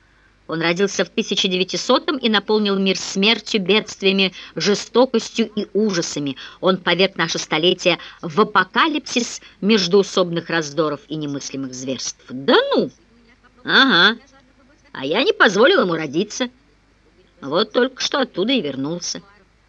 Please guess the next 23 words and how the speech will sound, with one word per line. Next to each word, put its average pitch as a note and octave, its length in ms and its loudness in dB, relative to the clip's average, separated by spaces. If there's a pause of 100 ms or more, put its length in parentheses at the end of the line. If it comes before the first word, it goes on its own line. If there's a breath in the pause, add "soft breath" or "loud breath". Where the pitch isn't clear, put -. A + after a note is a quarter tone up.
(400)
Лишь A#3+ 340 2
по D#4 80 -2
моей D#4+ 320 6
милости A4+ 420 4
Лондон F#3+ 380 4
ещё D#3+ 280 -2
и D3+ 80 -2
стоит. D#3+ 460 -4 (560 loud breath)
В - 60 -20
тысяча G#4 320 2
девятьсот F#4+ 460 2
пятидесятом G4 720 2
Петер - 300 -4
Поппер - 640 -6
сбросил C#4+ 580 2
на D#4 100 -2
него D#4+ 180 -2
бомбу D#4+ 460 0
и F#3+ 120 -6
сравнял G#3 460 -4
с F#3+ 40 -10
землёй. D3+ 500 -4
Я E3 420 2